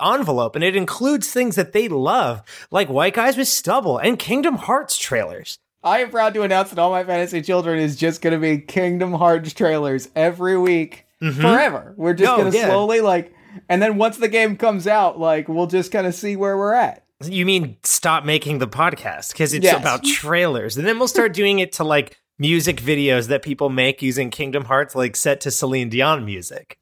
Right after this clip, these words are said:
Speaker 2: Yes.
Speaker 1: Basically A M Vs.
Speaker 2: All right, so do we have a pro-, all right, so we take a character, we make the, do we have a prompt this week, Aaron?
Speaker 1: <laughs> Yeah! Prompt this week comes from our good pal Nitai, and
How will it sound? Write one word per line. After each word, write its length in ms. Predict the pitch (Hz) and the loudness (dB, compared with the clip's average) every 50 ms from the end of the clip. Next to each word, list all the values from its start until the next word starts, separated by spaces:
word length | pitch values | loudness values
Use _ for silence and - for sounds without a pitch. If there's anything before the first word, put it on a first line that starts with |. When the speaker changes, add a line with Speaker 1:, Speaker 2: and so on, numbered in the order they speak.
| - | -8
Speaker 2:
Yes. 480 | - 180 202 175 - - - - - _ _ _ _ - | -4 0 0 0 -2 -4 -10 -18 -20 _ _ _ _ -2
Speaker 1:
Basically 400 | 190 214 196 208 196 202 190 180 | 0 0 0 2 0 2 2 4
A 180 | 170 165 160 | 4 4 4
M 140 | 147 143 135 | 2 0 0
Vs. 460 | 123 120 107 101 - - 139 - - - | -2 -2 -2 -4 -6 -10 -14 -16 -8 -2
Speaker 2:
All 100 | 165 165 | 0 0
right, 200 | 156 139 135 - | 0 0 -2 -2
so 120 | 175 170 | -2 -2
do 120 | 165 170 190 | -2 0 0
we 80 | 214 | 0
have 140 | 226 226 220 | 0 0 -2
a 80 | 220 196 | -4 -4
pro-, 200 | - 214 214 208 | -2 0 0 0
all 160 | 214 208 202 185 | 2 2 0 0
right, 120 | - - | 0 -2
so 140 | - 254 226 | -2 -2 -2
we 140 | 269 285 233 | 0 -2 -2
take 200 | - - 277 240 | 0 0 0 0
a 80 | 247 | -2
character, 520 | 220 - 247 247 233 208 208 - 240 233 220 | 0 0 2 2 2 2 0 0 0 2 2
we 120 | 202 196 | 2 2
make 240 | 190 208 214 208 208 | 2 0 -2 -2 -2
the, 100 | 220 214 | -2 -2
do 100 | 190 208 | 0 0
we 80 | 247 254 | 2 2
have 80 | 240 | 2
a 40 | 214 | 2
prompt 240 | 202 208 202 196 180 | 2 2 0 0 0
this 140 | 185 165 - | -4 -4 -2
week, 160 | 190 180 170 | -2 0 2
Aaron? 220 | 170 160 156 147 - | 2 2 2 2 0
Speaker 1:
<laughs> 40 | - - - - - - 679 - 679 - - - 640 719 - - - - - - 719 679 605 605 659 622 622 679 698 679 539 | -4 -4 -4 -2 0 2 2 2 2 0 0 2 2 2 2 0 -8 -6 -4 -2 -2 -2 -2 -2 -2 0 0 0 0 0 0
Yeah! 360 | 311 254 190 156 135 113 107 - _ _ _ _ _ _ | 0 0 0 0 -2 -2 -4 -8 _ _ _ _ _ _
Prompt 300 | - - 285 320 302 - | -2 0 2 2 0 -2
this 200 | 220 220 170 - 185 | -4 -4 -4 -2 0
week 320 | 196 196 202 202 - - _ _ _ - - _ _ _ | -2 -2 -2 -4 -10 -20 _ _ _ -20 -20 _ _ _
comes 320 | - - 220 214 214 202 - | -2 0 0 0 0 -2 -2
from 240 | - 175 170 160 165 - | -2 0 0 -2 -2 -2
our 320 | 156 185 240 302 311 262 208 | -2 0 2 2 0 0 -2
good 240 | 131 147 143 135 | -4 -4 -6 -4
pal 300 | - 135 151 143 139 131 | -4 -2 0 0 0 0
Nitai, 920 | 120 147 233 285 294 - - 123 113 113 101 87 90 - 196 262 302 320 262 _ _ _ _ _ _ _ _ - | 0 -2 -2 -2 -4 -4 -6 -8 -6 -4 -4 -4 -4 -4 -4 -2 -4 -4 -6 _ _ _ _ _ _ _ _ -4
and 580 | 170 175 185 185 190 190 190 190 190 196 196 190 | 0 2 4 4 4 4 4 4 4 2 0 -2